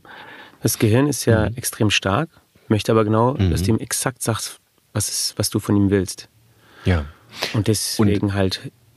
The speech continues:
Speaker 1: zielorientiert und
Speaker 2: Mhm.
Speaker 1: optimistisch formulieren, damit es genau weiß, wo es dich hinbringen soll. Ja.
Speaker 2: Ja, ich find's total spannend, denn du hast da auch so ein, du hast so ein, so eine Grafik, so, so ein Schaubild, in dem du auch, sag mal, äh, du nennst du ja irgendwie so,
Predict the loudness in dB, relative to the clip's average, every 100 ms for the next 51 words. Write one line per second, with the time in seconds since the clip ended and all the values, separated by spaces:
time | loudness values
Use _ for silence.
0 | _ _ -4 2 4 2 0 0 2 2
1 | 2 -6 _ _ _ 0 0 2 0 0
2 | 0 4 4 4 0 -6 0 2 4 4
3 | 4 2 0 0 0 2 2 0 -2 0
4 | -2 -2 -2 0 0 -4 -6 -6 -6 -8
5 | -10 -14 -20 -20 _ 0 0 0 -2 -2
6 | -2 0 -2 0 -2 0 2 0 2 0
7 | 0 0 -2 0 2 2 0 -2 0 0
8 | 0 -2 -2 -2 -2 -2 0 0 0 -2
9 | 0 0 2 0 0 2 2 2 0 0
10 | 0 0 0 2 2 0 -2 -4 -4 -6
11 | -12 -6 -2 0 0 0 0 0 0 -2
12 | -2 -2 -2